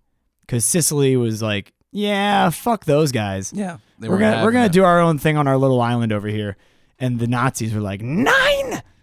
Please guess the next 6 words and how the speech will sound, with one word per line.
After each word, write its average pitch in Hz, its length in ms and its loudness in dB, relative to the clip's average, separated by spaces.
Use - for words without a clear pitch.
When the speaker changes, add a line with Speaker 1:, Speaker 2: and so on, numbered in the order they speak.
Speaker 2:
Nine? 254 680 -2
Speaker 1:
Your 254 320 2
island 392 400 2
shall - 240 -2
be 370 240 0
ours." - 720 2